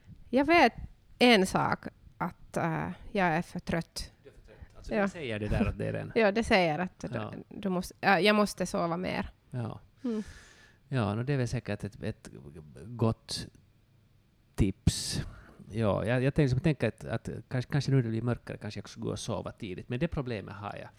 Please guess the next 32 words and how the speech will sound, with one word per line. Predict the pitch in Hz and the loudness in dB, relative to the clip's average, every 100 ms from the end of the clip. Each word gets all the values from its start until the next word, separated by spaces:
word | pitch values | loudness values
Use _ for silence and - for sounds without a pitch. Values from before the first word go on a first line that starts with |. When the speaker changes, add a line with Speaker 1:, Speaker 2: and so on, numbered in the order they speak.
| - - - 240 | -20 -20 -10 -6
Speaker 1:
Mm. | 262 | -4
Speaker 2:
Att | 330 | -4
nu | 165 | -2
har | 156 | -2
N | - 113 | -2 -4
H | 104 107 | -4 -4
L | 147 143 | -4 -6
har | - - | -8 -12
börjat. | - 101 107 160 196 - _ - _ _ _ _ _ - | -12 -10 -4 -4 -6 -12 _ -20 _ _ _ _ _ -20
Och | - 117 | -12 -8
matcherna | 147 - 135 113 | -8 -8 -10 -8
i | |
N | 104 | -8
H | 107 | -6
L | 117 113 | -6 -8
spelas | - 107 107 - | -10 -14 -14 -12
på | 104 | -10
morgonnatten. | 107 127 123 110 107 - - 104 - - - | -6 -4 -4 -4 -8 -10 -12 -12 -12 -20 -20
Och | - 120 | -16 -12
jag | 123 | -10
vaknar | 190 185 - 110 | -8 -10 -6 -4
alltid | 110 - 104 | -4 -4 -8
liksom | 95 - 104 | -8 -8 -4
i | |
regel | 110 110 95 92 | -4 -4 -8 -10
någon | 92 95 | -10 -10
så | - 107 | -10 -10
här | |
fyra, | - 104 92 | -6 -6 -6
fem-tiden | - 143 131 120 101 104 98 | -4 0 0 -2 -4 -4 -6
en | 104 98 95 | -6 -4 0
gång. | 131 170 | 0 0